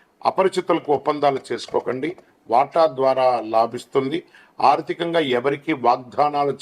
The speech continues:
చేయవద్దు, నేను ఇది చేస్తానని వాగ్దానం చేయకండి.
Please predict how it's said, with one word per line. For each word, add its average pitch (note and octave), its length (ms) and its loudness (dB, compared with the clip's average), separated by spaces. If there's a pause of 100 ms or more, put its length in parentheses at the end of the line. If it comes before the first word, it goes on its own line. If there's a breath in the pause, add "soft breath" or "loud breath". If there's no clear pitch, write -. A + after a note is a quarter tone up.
చేయవద్దు, A2 460 -6 (400 soft breath)
నేను A2+ 140 -6
ఇది A2+ 180 -4 (480)
చేస్తానని C3+ 400 0
వాగ్దానం B2 420 -2 (100)
చేయకండి. B2+ 440 -8